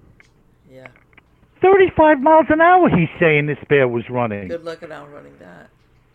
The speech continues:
Speaker 2: Coming at him, and by the time it got close enough where he could discharge the bear spray, the bear ran right through the spray and mauled him.
Speaker 1: Oh.
Speaker 2: Then she left him.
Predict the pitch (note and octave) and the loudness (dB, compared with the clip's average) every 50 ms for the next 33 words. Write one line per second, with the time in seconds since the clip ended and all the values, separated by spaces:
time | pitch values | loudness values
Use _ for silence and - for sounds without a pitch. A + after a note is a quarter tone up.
0 | _ _ _ _ _ _ _ - - - C#4+ E4 F#4 G4 F#4 D#4+ C#4+ D4 C#4+ C#4+ | _ _ _ _ _ _ _ -4 0 0 2 2 0 0 0 0 2 2 2 2
1 | A3 F3 C#3+ C3+ F3 F#3+ - _ _ - - _ _ _ - _ - - _ _ | 2 2 2 0 -2 -6 -12 _ _ -20 -20 _ _ _ -20 _ -20 -20 _ _
2 | _ _ _ - - A3 A3+ A3+ A3+ G#3 F3 D3+ G#3+ A3 A#3+ A#3 A3+ A#3 - A#3 | _ _ _ -4 -2 0 0 0 -2 -4 -2 -2 0 0 2 2 0 -2 0 0
3 | C#4+ D#4 F4+ F#4 C4+ - D#4 D4 C#4+ - - - C4+ C#4+ D4+ A3+ - - A3 G3 | 0 0 0 -2 -4 0 2 0 0 0 -2 -2 0 0 0 0 -2 -2 0 0
4 | F#3+ F#3 - G3 G3 F#3+ E3+ G3+ A3 - - F#3+ D#3+ B2+ - A#3+ C4 - - - | 0 0 2 2 2 2 2 0 -2 -2 -4 -6 -6 -2 0 0 0 0 -2 -6
5 | - A3+ A3+ G#3+ G#3+ G3+ E3+ - - - F3+ E3 C#3+ B2 F3+ G3 A3+ C4 B3+ - | -2 0 2 2 2 2 0 -4 -6 -4 -4 -4 -2 -2 0 0 0 0 -2 -4
6 | - - - C3+ C3 A#2 A#2+ B2 B2 - _ _ _ _ _ _ _ _ _ _ | -8 -6 -2 0 0 2 0 0 -2 -6 _ _ _ _ _ _ _ _ _ _
7 | _ _ _ _ _ _ _ _ - F#3 G3 D#3 B2 - A#3+ C#4 D4+ E4 E4 D4+ | _ _ _ _ _ _ _ _ -2 -2 -2 0 0 0 2 2 2 2 0 0
8 | C4 B3 B3+ B3+ B3+ A#3+ A3 G3 G#3+ A#3 C4+ D4+ A#3+ - - A3+ B3+ D4 C4+ B3+ | 0 2 2 2 2 2 2 2 2 2 2 0 -2 -6 -8 -4 -2 0 0 0
9 | G3+ G#3 - - - - D#3 D#3 E3 D3+ D3+ D#3+ F3 - G3 F#3+ F#3 F#3+ G#3 B3 | -2 -4 -6 -8 -10 -4 0 2 2 4 4 2 0 0 0 0 0 2 2 4
10 | C#4+ D4+ D#4 D#4+ D4+ G#3+ - E3+ D3 C3 G#2+ E2+ - - - - - - - - | 4 4 4 4 2 2 0 0 0 0 -2 -4 -8 -18 -20 -20 -20 -20 -20 -20
11 | - _ _ _ _ _ _ _ _ _ _ _ _ _ _ _ D3 D3 D3 C#3 | -20 _ _ _ _ _ _ _ _ _ _ _ _ _ _ _ -20 -20 -20 -20
12 | B2+ - _ _ _ _ _ _ _ _ _ _ _ _ _ D3+ A#3 C4+ F4 - | -20 -20 _ _ _ _ _ _ _ _ _ _ _ _ _ -2 0 0 0 -2
13 | - - D#4+ D#4+ D#4 C#4+ C#4 D#4 E4+ F4 - - - F#3+ G3 F3 E3 F3 A3 C4 | -4 0 2 2 2 2 2 2 0 0 -4 -8 -4 -2 0 2 2 2 0 -2
14 | B3 | -4